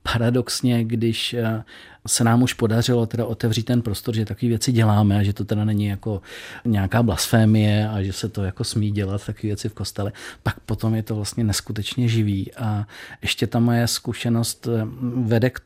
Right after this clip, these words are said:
tomu, že někteří lidé si pamatují ta jednotlivá díla, ty jednotlivé vstupy vlastně do toho kostela. A když je začnou jako poměřovat, jo, nebo když začnou se o nich bavit, jako co znamenalo tamto a co znamenalo to kivadlo a co znamenal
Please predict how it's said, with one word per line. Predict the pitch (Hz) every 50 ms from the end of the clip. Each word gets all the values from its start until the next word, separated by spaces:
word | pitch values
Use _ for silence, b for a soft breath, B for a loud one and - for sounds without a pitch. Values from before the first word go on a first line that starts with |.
| _ _
tomu, | - 123 123 117 117 120 120 120 -
že | 120 107 113 113 117 117 113 113 113 113 117 B B B B B B B
někteří | 107 110 113 101 - - - 123 - 131 135
lidé | 127 117 110 110 113 113 110
si | - - 120 - _ _ - 123
pamatují | 123 123 117 113 - - 120 113 113 113
ta | - 120 117
jednotlivá | 117 113 110 113 113 - 123 123 120 123 123 123
díla, | 120 113 110 104 98 104
ty | 104 - 110
jednotlivé | 107 107 113 110 - - 110 110 120
vstupy | 120 - - - - 131 120 - - 104 98
vlastně | 101 98 98 - - - 107
do | 104 101
toho | 98 - 110 107
kostela. | 104 110 - - - 113 98 98 - B B B B B B B B
A | 123
když | 120 107 -
je | 127 120
začnou | 117 110 - - - 117 113 113 110
jako | 107 101 _ - 120 113 107 104 98 - _ -
poměřovat, | 117 110 127 131 151 151 - 143 120 104 95 95 -
jo, | 104 101
nebo | 104 104 107
když | 107 107 107 98 - -
začnou | - 113 104 - - 127 117 113 113
se | - - 120
o | 113
nich | 110 123 127 117
bavit, | 107 107 113 135 143 135 120 110
jako | 107 - -
co | 113 - 123 113
znamenalo | 110 117 107 113 113 113 113 107
tamto | 101 - 110 120 127 127 - - 117 104
a | 101 101
co | - 113
znamenalo | 107 110 107 107 110 107 110 113 110 107
to | 110 110
kivadlo | - - 113 110 117 131 127 123 120 110 107 98
a | 98
co | - - 117
znamenal | 107 110 107 110 113 110 110 110 104 104 101